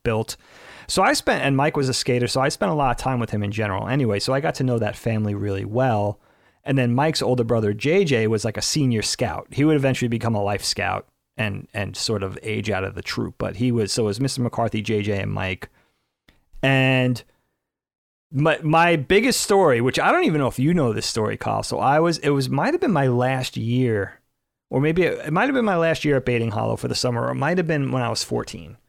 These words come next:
And it was towards the end of the trip. Maybe it was, like, one or two days to go. We were almost done with the, with the camp that year. And we were in the mess hall eating breakfast. And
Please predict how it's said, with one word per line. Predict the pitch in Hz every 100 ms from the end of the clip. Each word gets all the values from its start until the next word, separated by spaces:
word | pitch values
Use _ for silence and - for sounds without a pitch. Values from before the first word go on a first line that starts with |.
| _ _ _ _ _ _ _ _
And | 135 135 131 127 120 -
it | 135
was | 135 131
towards | - - 185 220 -
the | 160
end | 139 131
of |
the | 113
trip. | - - 131 120 -
Maybe | 120 120
it | 107
was, | 110
like, | 113 _ -
one | 147 127 147
or | 143
two | - 127
days | 117 113
to | - 107
go. | 107 98
We | 101
were | 104 123
almost | 127 127 -
done | - 87 95 - _ _
with | 107 -
the, | 104 101
with | 101 107 -
the | 104
camp | - 110 101
that | - - 104
year. | 98 98 - _ _ _ _ _ _
And | 156 131 127 123 120 -
we | 123
were | 123
in | 131
the | 147
mess | 143 -
hall | - 110 117 - _
eating | 123 120 120
breakfast. | 113 104 - 120 - - _ _ _ _ _ _ _ _ -
And | 139 135 135 139 135 127